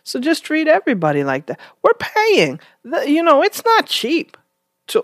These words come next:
order fast food. That stuff is expensive. One meal can cost you anywhere from, from ten to almost twenty dollars. So we're paying for that. And if I'm gonna pay for that,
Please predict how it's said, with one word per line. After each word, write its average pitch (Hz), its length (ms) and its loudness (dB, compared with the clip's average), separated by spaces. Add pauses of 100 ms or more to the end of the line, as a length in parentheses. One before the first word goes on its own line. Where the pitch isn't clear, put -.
order 180 320 6
fast 156 440 0
food. 185 380 -4 (300)
That 202 400 -2
stuff - 300 -2
is 214 160 2
expensive. 180 680 -4
One 180 300 0
meal 175 400 0 (260)
can 180 160 -2
cost 208 320 2
you 190 80 2
anywhere 220 360 4
from, 151 300 -2 (300)
from 156 300 0
ten 240 440 2
to 147 680 2 (360)
almost 185 400 0
twenty 202 320 2
dollars. 190 580 2 (380)
So 190 560 2
we're 208 200 2
paying 208 640 -2
for - 240 -10
that. 135 300 -8 (320)
And 165 80 -6
if 170 120 -6
I'm 254 160 0
gonna 285 260 2
pay 196 400 2
for 151 200 -4
that, 131 380 0